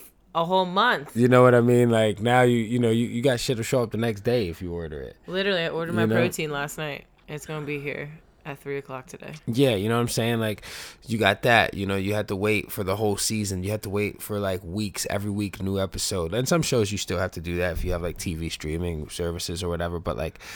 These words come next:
Speaker 2: yo, when these popular shows come out on these big platforms, it's like, and you could watch the whole thing in one shot. If, do you have six hours? It's like
Speaker 1: No, it's, like, always, like, at least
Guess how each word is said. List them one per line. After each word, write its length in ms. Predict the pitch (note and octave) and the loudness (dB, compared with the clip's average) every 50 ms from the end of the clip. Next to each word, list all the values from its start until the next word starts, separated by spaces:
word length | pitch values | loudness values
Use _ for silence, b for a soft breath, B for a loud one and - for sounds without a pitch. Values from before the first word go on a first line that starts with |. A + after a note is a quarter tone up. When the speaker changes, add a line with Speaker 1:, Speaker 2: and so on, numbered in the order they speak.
| B B B B B B B - | B B B B B B B -4
Speaker 2:
yo, 160 | - B2+ B2+ | 0 2 2
when 140 | A2+ G#2+ G#2 | 4 4 2
these 140 | A#2 B2 | 0 0
popular 580 | - - - C3 B2 B2 - C#3 A#2+ A#2 A2 G2 | 0 4 6 6 6 6 4 2 2 2 0 0
shows 320 | - - - G#2+ G2 G2 | -2 -2 0 0 0 0
come 160 | - - A#2+ A2+ | -2 0 0 2
out 140 | A2+ A2 | 2 2
on 80 | G#2 G2+ | 2 0
these 100 | G2+ G2 | 0 -2
big 240 | G2 G#2+ G#2 G2 - | -2 -2 -2 -2 -2
platforms, 640 | - A2 G2 G2 - - - A#2+ B2 B2+ A#2+ A2+ G#2+ | 2 2 4 2 2 0 -2 -2 0 0 -2 -4 -4
it's 100 | F#2+ - | -4 -4
like, 180 | G#2 F2+ E2 E2 | -4 -4 -4 -4
and 160 | F2+ A2+ C3 | -4 -2 0
you 60 | C#3+ | 0
could 120 | - C#3+ | 2 2
watch 240 | A#2 G#2 G#2+ A#2 - | 4 4 4 4 2
the 80 | - B2 | 2 4
whole 220 | A2+ C#3 C#3+ D3+ | 6 8 8 8
thing 240 | D3+ - E3+ E3+ E3+ | 8 6 6 8 8
in 100 | F3 F3 | 8 10
one 160 | F3+ F#3 F#3+ | 10 8 8
shot. 500 | F#3 - - A#3 A3+ G3+ D#3+ - - - - _ _ - - - | 8 8 10 12 12 12 12 10 6 0 -18 _ _ -14 -8 -6
If, 180 | G#2 A2 G#2 | -6 -4 -4
do 80 | - A#2+ | -2 2
you 140 | B2+ C#3 C#3+ | 4 6 8
have 180 | D3+ D3+ C#3+ | 8 6 6
six 300 | - - F3+ E3+ - - | 6 4 4 4 6 6
hours? 440 | E3 D#3+ E3 F3+ F#3+ G#3 G#3 G3 D#3 | 8 10 10 12 12 12 10 10 8
It's 160 | C3+ A2 - | 4 0 0
like 360 | C3+ A#2+ A#2 G#2+ G2+ - - - B B B B B B B B B B B B B B B B B B B - | 0 0 0 -2 -4 -8 -14 -20 B B B B B B B B B B B B B B B B B B B -10
Speaker 1:
No, 360 | F3 F3+ F3 E3+ D#3+ D3+ D3+ | -6 -4 -2 0 0 0 0
it's, 180 | D#3+ E3+ - | -2 -2 0
like, 160 | - G3+ F#3+ D#3 | -2 -2 0 2
always, 320 | C#3 E3+ E3+ E3 E3+ D3 | 2 2 2 2 0 -2
like, 160 | E3 D#3 - | -4 -6 -4
at 180 | - D#3 D#3+ D#3 D#3 | -2 -2 -2 -2 -4
least 420 | C#3+ D#3 D#3+ D#3+ D#3+ D#3 - | -4 -4 -4 -4 -4 -4 -6